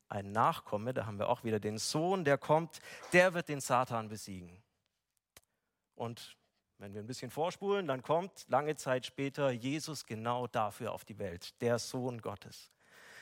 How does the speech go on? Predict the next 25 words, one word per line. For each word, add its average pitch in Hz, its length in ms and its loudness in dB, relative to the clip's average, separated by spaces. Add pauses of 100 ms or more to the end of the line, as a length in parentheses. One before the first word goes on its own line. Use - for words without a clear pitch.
(260)
Der - 80 -2
spricht - 340 -2
die 123 80 -6
Worte, 156 360 4
über 147 180 -2
die 143 100 -4
wir 143 140 4
heute 147 260 6
nachdenken, 143 800 0 (360)
der 117 120 6
lebt 143 320 0
als 120 300 0
Mensch 147 340 -2
in 131 180 -6
einem 123 120 -8
völligen 151 680 -2
Frieden 147 580 -4
mit 127 200 -6
Gott, 107 240 0
so - 260 -12
wie 117 140 -8
wir 143 160 -2
das 120 180 -2
nicht 139 240 -6
tun, 90 380 -14